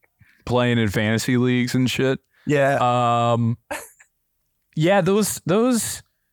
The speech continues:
Speaker 1: Seahawks, like, the early two thousands Seahawks jerseys were not good. Like, Edgerrin James Seahawks.
Speaker 2: Was he?
Speaker 1: I'm pretty sure.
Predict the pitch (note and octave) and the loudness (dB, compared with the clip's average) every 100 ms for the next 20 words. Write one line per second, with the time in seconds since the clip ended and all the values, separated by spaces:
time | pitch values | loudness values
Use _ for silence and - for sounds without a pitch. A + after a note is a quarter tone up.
0 | _ _ - - G3 D#3 D#3 D3 - D3+ | _ _ -10 -4 0 2 2 2 0 -2
1 | C3 C#3+ D3+ E3+ F3 D3 D#3+ C#3 B2+ B2 | 0 -2 0 0 0 0 -2 0 0 2
2 | A#2 - - A#2+ A2+ G#2+ - G2 G#2+ A2 | 0 0 0 2 2 0 -2 0 2 2
3 | G#2+ G#2 F#2+ G2+ F#2+ G2 F#2+ F#2 G2 F#2 | 4 2 2 0 0 0 0 2 2 2
4 | F2+ - A2+ A#2 A#2 G#2+ F#2+ G2+ G#2 G#2 | -2 -2 -2 0 2 2 2 0 0 2
5 | A2 - - - _ - - A#2 A#2 A#2+ | 0 -2 -8 -14 _ -8 -2 2 2 0
6 | A2+ - - - _ _ _ _ _ _ | -2 -8 -10 -16 _ _ _ _ _ _
7 | _ _ - B2+ D#3 F#3 C#4+ D#4+ E4+ - | _ _ -2 0 2 0 0 0 0 -4
8 | _ _ _ _ - G2+ G#2 C#3+ - - | _ _ _ _ -6 -4 0 -2 -2 -6
9 | - - A2 E3+ A#2+ A2+ | -6 -2 0 2 2 -2